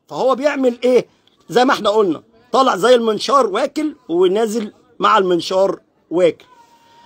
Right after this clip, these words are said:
عشان كده أنا من وجهة نظري الشخصية بكل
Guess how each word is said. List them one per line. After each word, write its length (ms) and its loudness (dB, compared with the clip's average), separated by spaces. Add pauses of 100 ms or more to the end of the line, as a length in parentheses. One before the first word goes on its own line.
عشان 300 -2
كده 360 2 (460)
أنا 420 2
من 220 -2
وجهة 520 -4
نظري 460 0 (220)
الشخصية 640 0
بكل 680 -4